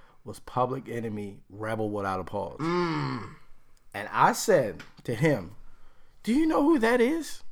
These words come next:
Speaker 1: I mean, do you, do you know who does it?" 'Cause I didn't know, you know, it was Public Enemy at the time.
Speaker 2: Okay.
Speaker 1: But I remember that wa-, that was one of the first records that I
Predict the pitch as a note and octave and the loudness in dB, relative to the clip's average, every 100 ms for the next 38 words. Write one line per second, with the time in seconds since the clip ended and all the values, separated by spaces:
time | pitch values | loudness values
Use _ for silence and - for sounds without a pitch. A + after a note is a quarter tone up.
0 | - D3 C#3+ G3+ F#3+ G#3 A3 G#3+ G#3+ A3+ | -4 -4 2 2 4 2 2 2 2 2
1 | A3 A3 A#3 G#3 G#3 F#3+ G3 F3+ D#3 D3 | 2 4 6 4 2 4 4 4 0 2
2 | G3 A3+ C3+ C#3+ D#3 D#3 D#3 - - - | 6 6 4 4 6 4 2 -6 -14 -16
3 | - - - C#3 D3 D3 C3 C3+ C3 - | -16 -20 -10 2 6 8 6 0 2 4
4 | C#3 B2 D3+ F#3 B2+ A2 G#2 G#2 D3+ C3 | 4 4 2 4 2 0 -2 -2 0 2
5 | G2 G2 A2+ G#2 - - - - - A#2+ | -2 -6 -6 -8 -10 -14 -12 -14 -10 -4
6 | B2+ B2+ B2+ C3+ C3 D#3+ D3 B2+ C#3+ D3 | -2 4 6 6 6 6 6 6 4 4
7 | A#2 C3+ C#3+ B2+ B2+ C3 A#2 - C#3 C#3 | 2 2 4 0 2 2 0 2 4 4
8 | C3 B2+ A#2+ G2+ A2 | 2 2 2 -2 0